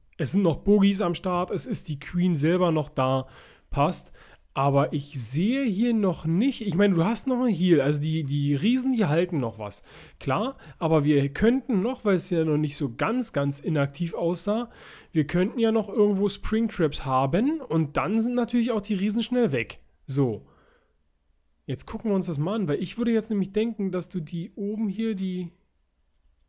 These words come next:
den Bohrer nicht mehr so kriegst, oder? Ich hab schon fast ein bisschen Angst um dich. Dass du ums Dunkle betrogen wirst. Ja,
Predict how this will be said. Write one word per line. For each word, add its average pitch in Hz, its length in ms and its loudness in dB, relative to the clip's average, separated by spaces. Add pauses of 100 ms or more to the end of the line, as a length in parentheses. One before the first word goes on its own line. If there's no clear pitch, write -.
(140)
den 175 140 -4
Bohrer 196 340 -2
nicht 202 160 -6
mehr 196 140 -2
so 165 120 -6
kriegst, - 340 -10
oder? 185 300 -6 (540)
Ich - 140 -4
hab 202 120 -2
schon 208 120 -4
fast 196 280 -4
ein 190 40 0
bisschen 185 240 -4
Angst 175 300 -4
um 175 120 -4
dich. 147 260 -10 (1160)
Dass 160 220 -2
du 190 100 -4
ums 180 200 0
Dunkle 202 280 2
betrogen 147 460 -2
wirst. 135 340 -6 (4000)
Ja, 147 220 4